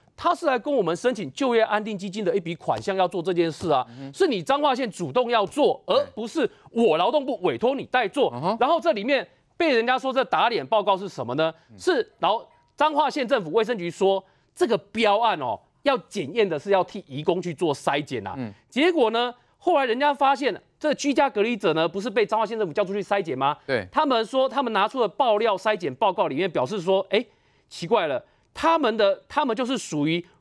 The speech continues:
Speaker 1: 万人血清普筛计划里面这一群人啊。
Speaker 2: 嗯哼。
Speaker 1: 然后这一群人，你看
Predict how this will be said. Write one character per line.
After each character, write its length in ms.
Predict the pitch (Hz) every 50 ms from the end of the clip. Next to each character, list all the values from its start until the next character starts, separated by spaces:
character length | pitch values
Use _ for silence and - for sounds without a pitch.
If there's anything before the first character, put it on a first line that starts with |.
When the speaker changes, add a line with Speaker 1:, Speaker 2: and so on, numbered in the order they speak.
| _ _ _
Speaker 1:
万 320 | 320 370 339 330 262 226
人 180 | 196 185 196 233
血 320 | 208 - - 185 170 139
清 220 | - - 262 285
普 240 | 294 - - 147 113
筛 180 | 113 - 269 294
计 240 | 285 - 330 277 233
划 200 | 233 294 240 165
里 100 | 135 139
面 140 | 214 262
这 100 | 220 285
一 80 | 262 269
群 260 | 233 - - 208 226
人 240 | 214 208 160 170 202
啊。 160 | 214 214 220 220 -
Speaker 2:
嗯 180 | 127 127 143
哼。 40 | 170
Speaker 1:
然 100 | 202 254
后 80 | 302 311
这 180 | 311 339 330
一 20 | 320
群 180 | - - 240
人， 100 | 220 233
你 60 | 220 190
看 220 | - 247 185